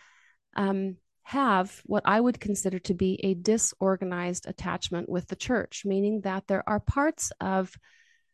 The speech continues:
the church, of their history, um, of the way they've been socialized, of their beliefs, of even their own personal experiences, where they feel love, they feel safety, they feel,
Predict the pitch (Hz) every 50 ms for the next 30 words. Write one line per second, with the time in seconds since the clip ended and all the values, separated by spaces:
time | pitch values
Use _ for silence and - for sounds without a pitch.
0 | _ _ - 202 220 214 - - 202 185 196 214 - - - - - - 190 190
1 | 190 196 214 220 214 196 196 190 - - - - 202 202 214 220 220 - - 202
2 | 196 196 202 190 196 202 196 180 _ _ _ _ _ _ - 196 202 190 208 202
3 | 196 196 196 202 202 185 196 202 196 - - 190 190 - - 202 185 185 185 190
4 | - 202 185 196 196 185 190 180 175 170 175 214 220 - - - - - - 202
5 | 226 240 247 247 240 233 226 226 220 - 226 220 - 214 208 - - - - 208
6 | 208 220 220 220 202 202 - 190 185 - 202 202 202 208 202 190 - - - 247
7 | 240 247 240 233 233 - - - - - - - - - _ _ _ _ - 220
8 | 214 220 226 220 - - 185 - - - - - _ - 196 208 196 - - 196
9 | 190 - - - 196 190 208 196 - 196 185 - - - 190 196 190 196 196 -
10 | - - 202 190 196 190 190 190 -